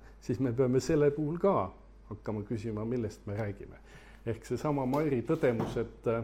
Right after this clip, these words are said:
et, äh, samu mõisteid, äh, sisustatakse erineva tähendusega ja sealt tekivad tülid ja, ja pahad konfliktid teadlaste vahel.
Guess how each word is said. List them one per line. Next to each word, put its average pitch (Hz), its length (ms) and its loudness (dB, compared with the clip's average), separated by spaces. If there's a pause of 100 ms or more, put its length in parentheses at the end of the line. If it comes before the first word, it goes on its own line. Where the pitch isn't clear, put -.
(600)
et, - 440 -8
äh, 113 280 0
samu 135 360 0
mõisteid, 113 720 0
äh, 110 240 2 (540)
sisustatakse 131 960 0
erineva 123 340 2
tähendusega 120 720 -2
ja 117 80 0
sealt 120 240 -2
tekivad 120 540 -2
tülid 147 420 2
ja, 131 220 4 (880)
ja 120 200 2
pahad 131 320 0
konfliktid 143 560 4
teadlaste 117 500 6
vahel. - 280 -8